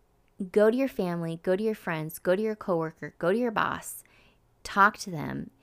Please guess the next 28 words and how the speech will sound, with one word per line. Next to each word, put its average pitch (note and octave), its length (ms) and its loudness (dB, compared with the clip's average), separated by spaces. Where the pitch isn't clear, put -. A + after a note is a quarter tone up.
and F3 420 2
let F#3 400 2
them B3+ 220 2
know E3 340 2
that D#3 200 -8
you D#3+ 200 -4
have E3+ 200 -8
got D3 280 -4
some D3+ 280 -6
big C#3+ 320 0
goals. - 480 -4
Ask F3 200 2
them G3+ 120 -2
for G3 140 -10
their F3 160 -6
support. A#3 640 -2
Be G#3+ 160 -2
ready A3 260 2
to G3 80 -2
give F3+ 220 2
them D#3+ 220 -2
actual F3+ 840 -2
ways E3+ 540 -2
that - 180 -6
they D3 100 -6
can D#3+ 360 -8
support - 440 -6
you, A3+ 300 0